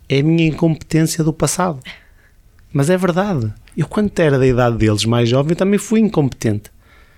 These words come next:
E eu t-, hoje, às vezes, posso ser incompetente, mas se eu aprender com os meus erros, amanhã vou ser mais competente. E as pessoas, às vezes, esquecem-se disso.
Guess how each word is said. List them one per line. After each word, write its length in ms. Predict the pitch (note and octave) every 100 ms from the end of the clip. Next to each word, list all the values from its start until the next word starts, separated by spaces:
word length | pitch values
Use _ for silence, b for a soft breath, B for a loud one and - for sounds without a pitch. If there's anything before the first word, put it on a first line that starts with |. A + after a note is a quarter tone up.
| b b b
E 80 | D3+
eu 120 | E3+
t-, 140 | E3+ -
hoje, 360 | D#3 A3 A3 -
às 220 | D3+ C3
vezes, 260 | D#3 G3+
posso 280 | - - A3
ser 220 | - -
incompetente, 640 | A#3+ A3 D3 B2+ D#3+ C#3+ -
mas 180 | D3 D3+
se 160 | - C4+
eu 160 | C4
aprender 460 | F#3+ - F3 E3 D3
com 100 | -
os 80 | C3+
meus 340 | D#3 D#3 A#2+
erros, 460 | A#2+ A2 C3+ G#3 - _ b b b
amanhã 340 | - C#3 C#3+ D3
vou 140 | D3
ser 160 | D3+ E3
mais 180 | D#3+ D#3
competente. 600 | F#3 E3+ - E3 D3 - B B B -
E 40 |
as 60 | D#3
pessoas, 260 | - G3
às 120 | F#3
vezes, 160 | F3 G3
esquecem-se 560 | - E3 D#3+ F3 - B2
disso. 340 | A#2+ - -